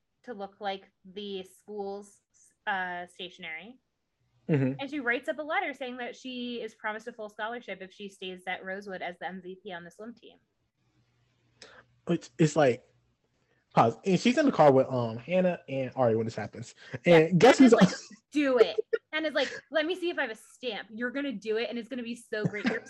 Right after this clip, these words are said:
Speaker 1: such a
Speaker 2: <laughs>
Speaker 1: fucking genius. Like, party on! Like,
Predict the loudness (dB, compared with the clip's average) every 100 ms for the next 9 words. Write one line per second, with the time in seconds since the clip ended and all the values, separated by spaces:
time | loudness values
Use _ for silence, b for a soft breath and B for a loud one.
0 | 4 4 6 -2 -14 _ -4 -4 -8 -12
1 | -12 -10 -8 -10 -10 -10 -10 -14 b b
2 | b _ -6 0 0 0 -4 -4 -6 -4
3 | -4 -6 -8 -10 -10